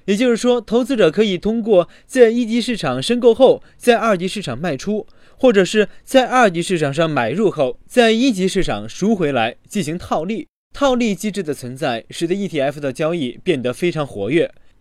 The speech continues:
第二个特殊在于，E T F兼具指数基金和主动管理型基金的特色。国外绝大多数E T F基金是指数型的，国内呢也是如此。E T F代表的是一揽子股票的所有权，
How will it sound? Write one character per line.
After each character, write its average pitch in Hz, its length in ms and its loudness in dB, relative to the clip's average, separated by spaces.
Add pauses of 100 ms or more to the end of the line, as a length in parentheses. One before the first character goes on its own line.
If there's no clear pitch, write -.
(120)
第 302 120 6
二 277 80 8
个 170 100 2
特 180 160 0
殊 196 180 -2
在 180 200 0
于 110 280 -4 (360)
，E 262 100 -2
T 220 140 2
F 185 420 2 (160)
兼 262 260 2
具 226 220 -2
指 110 240 -10
数 208 160 -4
基 180 140 -8
金 180 280 -4
和 202 220 0
主 160 180 -4
动 180 240 0
管 156 180 2
理 143 120 0
型 139 160 -4
基 156 100 -8
金 165 160 -6
的 160 60 -4
特 170 180 -4
色。 - 280 -6 (280)
国 214 140 8
外 247 220 6
绝 208 180 0
大 220 140 2
多 240 180 0
数 202 220 -2
E 190 100 -4
T 180 80 -4
F 156 240 -2
基 160 140 -6
金 180 200 -2
是 175 200 -6
指 123 180 -8
数 151 120 -6
型 107 200 -10
的， 113 200 -8 (420)
国 226 160 6
内 269 100 0
呢 202 100 0
也 143 140 -4
是 127 140 -8
如 127 160 -6
此。 107 280 -10 (360)
E 269 120 0
T 240 120 2
F 240 280 0
代 220 140 0
表 151 100 0
的 139 140 -4
是 196 160 -2
一 240 140 -2
揽 143 180 -2
子 175 100 -10
股 120 220 -8
票 208 160 -6
的 151 100 -4
所 147 240 -4
有 208 160 -2
权， 107 300 -12